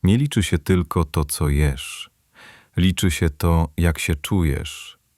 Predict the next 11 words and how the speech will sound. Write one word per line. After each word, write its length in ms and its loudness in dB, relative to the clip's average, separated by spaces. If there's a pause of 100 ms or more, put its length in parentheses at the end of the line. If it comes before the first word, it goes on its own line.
jak 160 2
się 200 2
ruszasz 680 -4 (600)
i 180 4
jakie 360 2
masz 420 0
relacje. 920 -2 (1120)
Oto 320 2
siedem 440 2
zasad 560 0
długowieczności. 1300 0